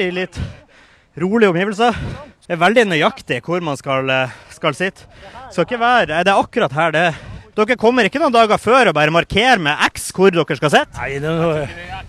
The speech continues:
Speaker 2: nå er det litt hevd. <laughs>
Speaker 1: Blir dere en, eh, blir dere en gjeng her til,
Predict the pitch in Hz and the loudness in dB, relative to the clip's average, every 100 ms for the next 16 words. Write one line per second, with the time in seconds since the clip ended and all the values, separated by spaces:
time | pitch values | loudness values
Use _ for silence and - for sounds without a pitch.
0 | - 170 196 202 190 180 185 196 143 101 | -14 -8 -6 -4 -6 -6 -2 -4 -4 -20
1 | - - - - - - - 175 - 151 | -20 -4 -2 0 -2 -2 -4 -6 -12 -20
2 | - 233 233 190 190 175 175 175 175 170 | -8 0 2 2 4 4 4 2 2 2
3 | 190 208 202 185 165 151 220 302 165 139 | 4 2 2 0 0 2 2 2 2 2
4 | 135 156 | 2 -2